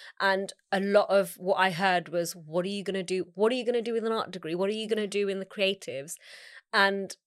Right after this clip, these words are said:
having something like this, if something like this was available to me, I'd be like, "Oh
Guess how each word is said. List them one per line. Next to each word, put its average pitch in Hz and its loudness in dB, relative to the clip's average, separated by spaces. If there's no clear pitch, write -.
having 262 -2
something 220 -8
like 175 -4
this, 175 -2
if 226 0
something 311 0
like 233 -2
this 226 -6
was 196 -6
available 185 -2
to - -12
me, 208 0
I'd 175 -4
be 180 -4
like, 170 -4
"Oh - -18